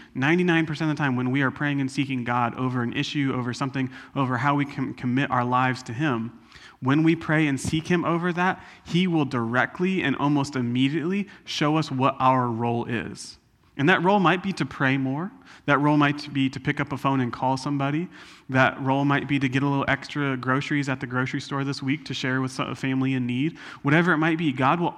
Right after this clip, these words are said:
often show us exactly what we have to do as we wait on him to do the bigger, better work, right? God always will show us our role when we pray and wait and seek him, right?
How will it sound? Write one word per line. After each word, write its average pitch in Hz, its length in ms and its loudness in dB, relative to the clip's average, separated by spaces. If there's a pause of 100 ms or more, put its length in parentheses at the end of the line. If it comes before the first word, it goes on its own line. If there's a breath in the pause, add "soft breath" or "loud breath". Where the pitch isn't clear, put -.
often 135 580 -2
show 156 400 -2
us 123 220 -2
exactly 131 640 2
what 147 180 0
we 143 100 -2
have 135 220 0
to 135 100 -4
do 123 300 0 (320 loud breath)
as 139 240 2
we 143 160 2
wait 131 320 2
on 131 200 0
him 120 300 -2 (220 loud breath)
to 143 100 0
do 127 320 2
the 123 140 0
bigger, 123 460 0
better 117 440 0
work, 117 440 -4 (100)
right? 131 260 -2
God 139 260 0 (100)
always 147 520 2
will 131 100 -4
show 127 220 -2
us 123 140 -2
our 123 140 -2
role 117 340 -6 (260 loud breath)
when 131 240 0
we 131 120 2
pray 123 360 -2
and 120 160 -4
wait 117 240 -4
and 120 140 -8
seek 117 280 -8
him, - 260 -12 (680)
right? 123 280 -2